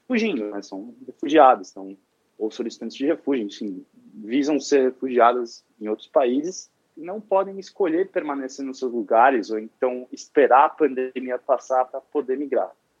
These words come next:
Então, eu, eu acredito que deve haver uma sensibilidade muito grande dos governos em entender que o fechamento de fronteiras, ele é importante, mas que medidas de exceção devem ser adotadas com as populações que estão fugindo, que estão,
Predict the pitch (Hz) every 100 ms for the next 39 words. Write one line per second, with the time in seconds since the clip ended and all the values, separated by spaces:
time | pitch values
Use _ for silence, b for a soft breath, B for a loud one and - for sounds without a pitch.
0 | _ _ 98 117 120 135 135 - 117 123
1 | 120 113 _ _ 120 - 120 131 147 -
2 | 127 143 165 147 127 127 - - 117 113
3 | 123 - 123 113 110 107 120 151 131 120
4 | 113 101 104 92 92 143 139 92 - -
5 | _ _ _ _ 117 131 202 165 160 -
6 | - 110 117 123 131 135 - 127 123 -
7 | 170 101 104 104 143 156 - 135 131 113
8 | 117 117 117 - - _ _ 139 131 156
9 | - 190 175 143 147 147 135 139 139 -
10 | 123 117 175 185 160 151 127 139 117 139
11 | 139 156 - - 151 143 135 139 - -
12 | - - - 170 165 - 196 151 127 -
13 | _ 117 135 143